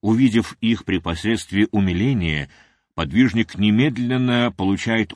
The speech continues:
опытное познание о предшествовавшей слепоте своего духа, при которой существующее и существовавшее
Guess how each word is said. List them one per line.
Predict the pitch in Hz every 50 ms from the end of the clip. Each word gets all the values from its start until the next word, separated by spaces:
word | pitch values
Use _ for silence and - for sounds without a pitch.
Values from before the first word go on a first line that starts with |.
| _ -
опытное | 117 120 - - 104 - - 92 95 95 95 90
познание | 82 87 82 78 - 85 104 113 110 104 98 98 98 92 87 _ _ _ _ _ _ -
о | - 107
предшествовавшей | - 113 107 - - - 123 117 - - - 101 98 87 - - 95
слепоте | 87 - 95 85 - 90 85 - 104 101 101 101 101 -
своего | - - 85 85 85 82 87 92
духа, | 76 113 113 - - - 64 _ _ _ _ _ _ _ _
при | - - 101
которой | 92 113 - 139 127 131 135 131 131 120 - -
существующее | - - - 120 110 - - 104 92 - - 82 90 120 127 - - - - - 82 78 76 73 - - - - _ _ _
и | - 101 104 107 - _ -
существовавшее | - - 98 90 85 - 98 87 - - 90 82 78 98 135 139 - - - 82 82 82 80 78